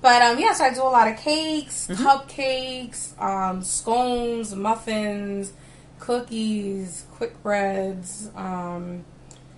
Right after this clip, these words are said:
Speaker 1: brownies, that
Speaker 2: So
Speaker 1: kind of stuff.
Speaker 2: tell us some of the flavors of your cakes.
Speaker 1: Yes,
Speaker 2: Mm-hmm.
Speaker 1: yes. So I like to, well, for cakes, obviously whatever you're looking for, if you place an order. Then
Speaker 2: So, like, someone can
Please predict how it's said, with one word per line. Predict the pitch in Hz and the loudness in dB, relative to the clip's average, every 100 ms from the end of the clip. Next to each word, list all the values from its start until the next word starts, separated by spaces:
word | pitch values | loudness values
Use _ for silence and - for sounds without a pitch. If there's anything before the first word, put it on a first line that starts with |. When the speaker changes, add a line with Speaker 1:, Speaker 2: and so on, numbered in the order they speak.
| - - - - - | -20 -20 -20 -20 -12
Speaker 1:
brownies, | 190 196 196 196 190 190 185 - - - - | -6 -2 -2 -2 -2 -6 -8 -14 -16 -18 -12
that | 196 | -2
Speaker 2:
So | 208 | -2
Speaker 1:
kind | 202 | -2
of | 196 | -8
stuff. | - 196 190 - | -10 -8 -10 -12
Speaker 2:
tell | - 220 226 | -8 -2 -2
us | 247 | -2
some | - 277 | -2 -2
of | 214 | -2
the | 170 | -4
flavors | - - 180 175 185 180 143 143 151 | -10 -14 -4 -2 -2 -4 -4 -4 -4
of | 123 | -6
your | 127 127 | -6 -8
cakes. | - - - | -8 -10 -8
Speaker 1:
Yes, | 202 202 180 175 175 - | -4 0 0 0 -6 -8
Speaker 2:
Mm-hmm. | 196 | -4
Speaker 1:
yes. | 196 202 285 - - - - | -4 -2 -4 -8 -16 -20 -8
So | - 285 254 247 247 | 0 8 10 10 8
I | 220 240 | 6 4
like | 240 240 269 302 - | 4 2 2 -2 -6
to, | - 359 359 349 349 311 | -8 -6 -6 -4 -4 -2
well, | 214 247 | 8 8
for | 240 247 | 8 2
cakes, | 233 277 311 - | 2 0 0 0
obviously | 220 247 247 | 0 0 -2
whatever | 233 214 208 | -2 0 0
you're | 220 | 0
looking | 208 185 180 | -2 -4 -6
for, | 175 175 170 175 | -6 -6 -6 -6
if | |
you | 185 | -8
place | 180 180 180 | -8 -8 -6
an | |
order. | 175 170 170 175 | -4 -4 -6 -6
Then | 180 | -6
Speaker 2:
So, | 175 233 | 0 2
like, | 220 208 | 2 0
someone | - 220 214 | 0 -2 -2
can | 220 196 185 | -4 -4 -4